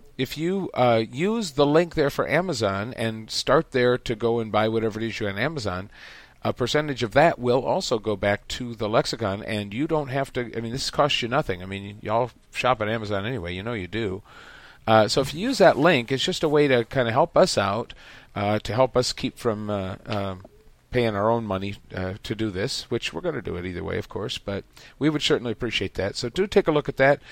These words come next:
Upper left-hand corner, you'll find the link for, uh, under where it says the Harry Potter Lexicon. If you click on that, you'll see the menu, and support is on there. And if you click on there and take a look at what, uh, what options you have, we would sure appreciate that. Now,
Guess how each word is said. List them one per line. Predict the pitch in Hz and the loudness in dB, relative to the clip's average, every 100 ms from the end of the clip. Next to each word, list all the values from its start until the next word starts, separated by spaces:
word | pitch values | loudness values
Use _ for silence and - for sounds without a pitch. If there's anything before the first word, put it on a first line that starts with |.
| - - | -20 0
Upper | 151 190 | 2 6
left-hand | 165 - 160 147 | 4 4 2 2
corner, | - 147 151 147 | 0 0 2 0
you'll | 110 | -2
find | - 117 113 104 | 0 0 0 -2
the | 98 | -2
link | 117 127 | -2 -4
for, | - - | -10 -6
uh, | 98 98 82 | -4 -2 -2
under | 104 101 | -4 -2
where | 101 | -4
it | - | -4
says | 107 | -6
the | - | -4
Harry | 98 110 | -2 0
Potter | 113 101 | 0 0
Lexicon. | 95 - - - 120 120 | 0 -4 -4 0 2 0
If | 104 | -4
you | 98 | -8
click | 117 - | -6 0
on | 113 | 0
that, | 113 123 - | 2 0 0
you'll | 104 | -10
see | - 113 | -10 -8
the | 127 | -6
menu, | 120 120 123 - - - - - | -4 -4 -6 -8 -18 -20 -14 -6
and | 98 | -6
support | - 104 107 104 | -6 -4 -2 -2
is | 98 | -2
on | 95 92 | -4 -4
there. | 90 | -8
And | 90 | -8
if | 101 | -10
you | 107 | -4
click | 127 - | -4 0
on | 113 107 | -2 0
there | 104 107 | -2 -2
and | 104 95 92 | -4 -8 -6
take | 98 98 | -8 -6
a | |
look | 95 - | -8 -8
at | 98 - | -10 -10
what, | 98 - - | -12 -12 -10
uh, | 92 | -10
what | 92 98 | -6 -2
options | 101 - 95 92 | -2 -2 -10 -8
you | |
have, | 87 87 92 | -6 -6 -6
we | 110 | -8
would | 104 | -6
sure | - 135 | -4 -4
appreciate | - 156 - 95 - | -4 -4 -4 -4 -6
that. | 85 - - - _ _ - 139 | -12 -14 -20 -20 _ _ -10 6
Now, | 160 127 | 8 8